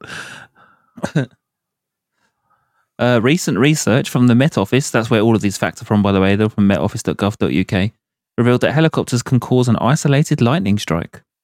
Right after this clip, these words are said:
While flying, a helicopter acquires a negative charge, so if it flies close to an area that is positively charged, for example, hail, or a positively charged part of a cumulonimbus cloud, it can trigger a lightning strike.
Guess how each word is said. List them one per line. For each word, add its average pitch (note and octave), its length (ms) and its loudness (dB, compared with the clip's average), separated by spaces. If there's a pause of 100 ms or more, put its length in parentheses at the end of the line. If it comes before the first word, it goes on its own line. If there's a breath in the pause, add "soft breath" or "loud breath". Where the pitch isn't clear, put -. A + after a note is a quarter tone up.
(300)
While C3+ 160 2
flying, A2+ 480 2
a - 20 0
helicopter B2+ 760 0
acquires A#2 560 0
a G#2 100 -2
negative C3+ 480 0
charge, F#2+ 640 -4
so - 220 -2
if - 180 -2
it - 140 -2
flies B2+ 340 -2
close C#3 300 -2
to - 100 -2
an A2 80 2
area B2 300 0
that F#2 120 0
is G2 80 -2
positively B2 520 -2
charged, F#2 580 -4 (140)
for F#2+ 80 0
example, F2+ 380 -2
hail, G2 340 -2
or A2 240 0
a G2+ 40 -2
positively G#2+ 540 -2
charged - 540 -2
part A2+ 280 0
of A2+ 120 -2
a A2+ 40 0
cumulonimbus A#2 1000 2
cloud, A2+ 480 -2 (560 soft breath)
it B2+ 140 -6
can C#3 120 4
trigger E3 320 2
a F3+ 60 4
lightning E3 380 2
strike. - 420 -4